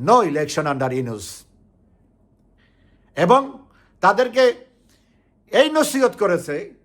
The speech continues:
আওয়ামী লীগকে দ্বি-, দ্বিধা বিভক্ত করে আওয়ামী লীগকে বেরিয়ে এসে, আওয়ামী লীগ থেকে বেরিয়ে এসে নির্বাচনে কেউ অংশগ্রহণ করবে আওয়ামী লীগ নামে,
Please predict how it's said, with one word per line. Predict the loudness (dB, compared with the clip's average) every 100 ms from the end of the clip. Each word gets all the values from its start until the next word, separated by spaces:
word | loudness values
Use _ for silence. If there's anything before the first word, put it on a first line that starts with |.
| _ _ _ _ _ _ 2
আওয়ামী | 4 4 0 -6
লীগকে | -8 0 0
দ্বি-, | 0 -8 -10 -10 -10
দ্বিধা | -10 -2 0 0
বিভক্ত | -2 -6 -2 -2 -2 -6
করে | -2 -2
আওয়ামী | 0 0 0 -4
লীগকে | -10 -4 -4
বেরিয়ে | -4 -6 -4 -4 -2
এসে, | -2 -4 -10 -12 -18 _ _ _
আওয়ামী | 0 0 -2
লীগ | -6
থেকে | -6 -6
বেরিয়ে | -6 -6 -6 -4 -4
এসে | -6 -10 -16 -18 _ _ _ _ -8
নির্বাচনে | -4 0 2 2 0 -2 -2
কেউ | 0 2
অংশগ্রহণ | 2 0 -4 -2 0 -2 -4
করবে | -4 -2 -4 0
আওয়ামী | 0 0 -2
লীগ | -4 -4
নামে, | -8 -8 -12